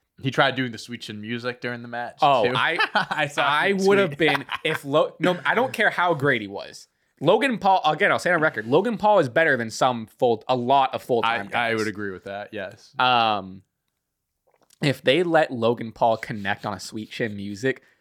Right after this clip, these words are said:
Speaker 2: I don't think I would have watched the rest of the
Speaker 1: <laughs>
Speaker 2: show. I would have been
Speaker 1: It would have made sense, though,
Speaker 2: pissed.
Speaker 1: 'cause that was the guy
Speaker 2: I would have
Speaker 1: coaching him.
Speaker 2: been
Speaker 1: So,
Speaker 2: livid.
Speaker 1: it would have made sense. I mean, he was doing the Superman punch to Roman and
Speaker 2: He did
Speaker 1: shit
Speaker 2: do the
Speaker 1: like
Speaker 2: Superman
Speaker 1: that.
Speaker 2: punch.
Speaker 1: Um,
Speaker 2: It was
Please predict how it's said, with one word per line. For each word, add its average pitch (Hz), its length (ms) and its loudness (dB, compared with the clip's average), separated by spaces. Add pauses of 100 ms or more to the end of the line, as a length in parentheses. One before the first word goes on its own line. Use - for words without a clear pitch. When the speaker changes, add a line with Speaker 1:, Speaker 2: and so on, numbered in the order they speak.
(220)
Speaker 2:
I 120 80 0
don't 123 200 0
think 113 220 0
I 98 80 2
would 101 160 -2
have 95 80 -6
watched 95 300 -2
the - 60 -4
rest - 220 -4
of 269 60 -14
the - 80 -14
Speaker 1:
<laughs> 143 100 -10
Speaker 2:
show. - 240 -8
I 120 220 2
would 139 180 4
have 117 180 0
been 101 320 -6
Speaker 1:
It 233 100 2
would 269 160 6
have 240 80 0
made 254 240 -2
sense, 330 360 0
though, 135 180 2
Speaker 2:
pissed. 120 120 -6
Speaker 1:
'cause 139 80 -10
that 160 120 2
was 170 180 -2
the 165 80 -16
guy 160 260 0
Speaker 2:
I 127 180 2
would 160 160 4
have 147 100 4
Speaker 1:
coaching 139 200 2
him. - 40 -8
Speaker 2:
been 98 80 -10
Speaker 1:
So, 123 420 0
Speaker 2:
livid. 113 320 0
Speaker 1:
it 165 80 0
would 196 120 0
have 160 80 -4
made 123 220 -4
sense. 135 320 -2
I 185 60 0
mean, 185 120 -4
he 190 80 -2
was 240 140 -2
doing 170 180 -10
the 131 80 -8
Superman 143 480 -10
punch 139 300 -12
to 117 80 -16
Roman 127 360 -10
and 131 80 0
Speaker 2:
He 139 60 4
did 165 100 4
Speaker 1:
shit 180 100 2
Speaker 2:
do 165 60 4
the 143 60 6
Speaker 1:
like 135 80 -2
Speaker 2:
Superman 139 360 2
Speaker 1:
that. 95 80 -10
Speaker 2:
punch. 98 420 -10
Speaker 1:
Um, 117 560 -4
Speaker 2:
It 127 120 2
was 147 540 2